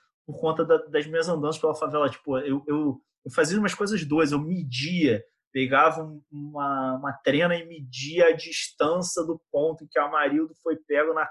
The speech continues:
câmera até o ponto em que ele some. Eu fiz umas doideiras, assim, foi, foi uma cobertura muito,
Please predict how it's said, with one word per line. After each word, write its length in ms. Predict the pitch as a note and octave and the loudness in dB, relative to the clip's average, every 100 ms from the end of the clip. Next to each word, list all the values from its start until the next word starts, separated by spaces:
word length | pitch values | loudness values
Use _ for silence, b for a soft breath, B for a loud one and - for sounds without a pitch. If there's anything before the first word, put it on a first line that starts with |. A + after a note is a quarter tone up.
| - - | -8 -4
câmera 580 | D3+ F3 F3+ F#3 F#3 F3+ B B C#3+ | 0 0 2 4 4 0 B B -2
até 560 | D3+ - - D3 E3 | -2 -2 2 6 8
o 220 | F3 F3+ F3+ | 6 2 -2
ponto 420 | D#3+ D#3+ F3 F3+ F3+ | 2 2 2 -2 -6
em 60 | |
que 120 | F3 E3 | -4 -4
ele 200 | E3 E3+ | -4 -4
some. 640 | - - C#3+ D#3+ D3 A#2+ | -4 -2 0 2 2 0
Eu 60 | A#2 | -4
fiz 200 | F#3+ G#3 | -4 -2
umas 200 | G#3 F#3 | -2 2
doideiras, 520 | G3+ F3+ D3 D3 C#3 | 0 2 2 2 0
assim, 400 | C#3 C3+ C#3 B2+ | -8 -10 -8 -4
foi, 200 | D#3+ E3+ - | -2 -4 -8
foi 100 | E3+ | -12
uma 100 | E3+ | -10
cobertura 380 | F3 E3 F3 | -10 -10 -10
muito, 320 | E3+ F3 F3+ | -12 -12 -14